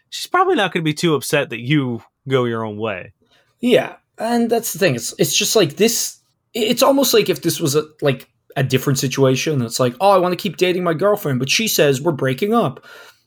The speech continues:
Speaker 2: It's like, okay, but, like, that, that's the situation. So it's like, you're out of that situation now, like,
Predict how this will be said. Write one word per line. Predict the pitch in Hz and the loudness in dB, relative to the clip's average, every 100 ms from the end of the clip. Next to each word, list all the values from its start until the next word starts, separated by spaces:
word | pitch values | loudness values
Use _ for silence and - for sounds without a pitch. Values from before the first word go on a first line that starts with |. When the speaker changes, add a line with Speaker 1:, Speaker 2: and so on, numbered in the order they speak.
| _ _ - | _ _ -8
Speaker 2:
It's | 165 | -4
like, | 190 - | -2 -2
okay, | 190 - 226 147 | -2 0 2 0
but, | 139 139 | -2 -2
like, | 139 | 0
that, | 156 180 - _ | 4 2 0 _
that's | 175 175 | -4 -2
the | 196 | -4
situation. | - - 170 202 - 127 | -4 0 2 4 2 -2
So | 131 | -4
it's | 135 | -2
like, | 143 123 | 0 2
you're | 185 165 | 2 4
out | 175 190 | 2 2
of | 147 | 2
that | 147 135 | 0 0
situation | 143 143 143 139 131 | -4 0 0 0 -2
now, | 120 101 98 | -4 -4 -6
like, | 110 120 | -8 -10